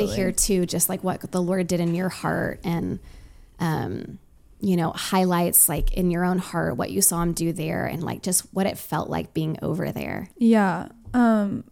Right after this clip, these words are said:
Speaker 1: I actually told you this before we started, that I had a really similar experience to you, Christy.
Speaker 2: Mm.
Speaker 1: Um, wow. Thank you, Lord. Um, when I was sixteen,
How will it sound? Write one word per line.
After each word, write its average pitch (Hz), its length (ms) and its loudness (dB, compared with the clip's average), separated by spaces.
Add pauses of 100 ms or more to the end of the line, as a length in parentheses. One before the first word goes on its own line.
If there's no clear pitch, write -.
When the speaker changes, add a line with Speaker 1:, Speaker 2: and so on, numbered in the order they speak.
(180)
Speaker 1:
I 226 300 6
actually 226 300 2
told 214 180 0
you 214 120 2
this 202 140 -4
before 202 220 -2
we 180 80 0
started, 220 400 0
that 202 200 -4
I 226 440 4 (520)
had 202 380 4
a 202 80 0
really 190 320 6
similar 220 300 -2
experience - 540 -6
to - 120 -4
you, - 180 -2
Christy. - 500 -6
Speaker 2:
Mm. 180 280 0
Speaker 1:
Um, 220 520 0 (1200)
wow. 196 280 0 (380)
Thank 220 220 -2
you, - 140 -6
Lord. - 220 -4 (320)
Um, 214 540 4 (920)
when 240 140 6
I 240 80 8
was 233 120 6
sixteen, 202 800 2